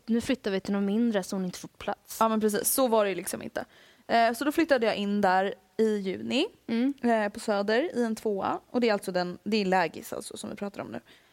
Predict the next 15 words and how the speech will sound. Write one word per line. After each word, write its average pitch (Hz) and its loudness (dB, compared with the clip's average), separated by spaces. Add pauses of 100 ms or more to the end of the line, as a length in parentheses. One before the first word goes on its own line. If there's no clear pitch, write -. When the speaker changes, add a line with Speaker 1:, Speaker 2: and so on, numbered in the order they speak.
(340)
Speaker 2:
Eh, 208 0 (100)
och 254 -2 (1600)
ja, 269 2
alltså 254 0
det 247 2
har 285 2
liksom 226 0
varit 220 0
bra. 214 0 (1300)
Men 247 4
det 254 4
har 262 2
liksom 226 -2
så 226 0
här, 208 2